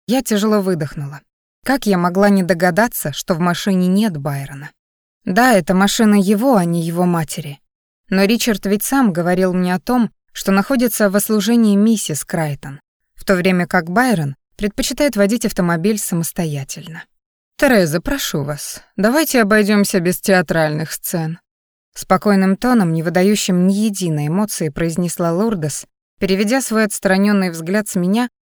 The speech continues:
на севшего за руль Ричарда. «Поторопись, Ричард. Я не желаю сегодня опаздывать к завтраку». А вот теперь в её голосе раздалась отчётливая нота раздражения,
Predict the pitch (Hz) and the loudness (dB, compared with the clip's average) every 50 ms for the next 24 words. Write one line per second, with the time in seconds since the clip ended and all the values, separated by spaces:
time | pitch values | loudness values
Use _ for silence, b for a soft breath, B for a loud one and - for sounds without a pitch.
0 | _ - 175 175 170 - - 285 269 - - 226 202 202 180 196 196 190 190 185 | _ -4 -2 -2 -2 -2 -2 -4 -4 -2 -2 0 0 2 4 4 4 4 4 2
1 | 180 165 147 151 143 135 - - 156 143 139 131 135 - - _ _ _ _ _ | 0 -2 -2 -4 -4 -6 -6 -8 -8 -8 -8 -10 -12 -14 -16 _ _ _ _ _
2 | _ _ _ _ _ - 269 - - 269 262 254 - - 180 156 - - 165 160 | _ _ _ _ _ -8 -4 0 2 2 2 2 0 0 -2 -2 -2 -4 -4 -4
3 | 151 - - 190 175 - - - - - - _ _ _ _ _ _ _ _ - | -4 -6 -6 -8 -8 -8 -10 -16 -18 -20 -20 _ _ _ _ _ _ _ _ -2
4 | 202 196 233 247 240 240 226 220 269 254 226 185 165 160 147 - - 175 175 170 | 0 2 4 4 4 4 2 2 2 2 4 2 2 0 -2 -2 -2 -2 0 0
5 | 165 170 170 151 - 170 165 147 143 165 170 151 160 156 151 175 165 156 - - | 0 0 0 2 2 2 0 0 0 -2 -2 -2 -2 -2 0 0 0 0 0 -4
6 | 190 180 - - 180 170 - _ _ _ _ _ _ _ _ _ _ _ - 165 | -6 -6 -6 -4 -6 -6 -6 _ _ _ _ _ _ _ _ _ _ _ -6 -4
7 | 156 175 - - 185 - 233 254 262 214 175 160 147 165 165 151 160 214 240 233 | -4 -2 -2 -4 -2 0 0 0 0 0 -2 -2 -2 -2 -2 0 0 0 0 0
8 | 196 - - 156 160 160 160 165 196 220 247 233 - 208 - - - 254 247 - | 0 -2 -4 -4 -4 -2 0 0 2 2 2 0 0 -2 -4 -4 -4 -4 -2 -2
9 | 208 202 190 196 196 196 196 196 - - 185 185 180 170 185 190 185 170 160 156 | 0 0 2 2 2 2 2 0 0 0 -2 -2 -2 -2 -2 0 0 -2 -2 -4
10 | 147 139 135 139 135 131 | -6 -6 -6 -8 -10 -12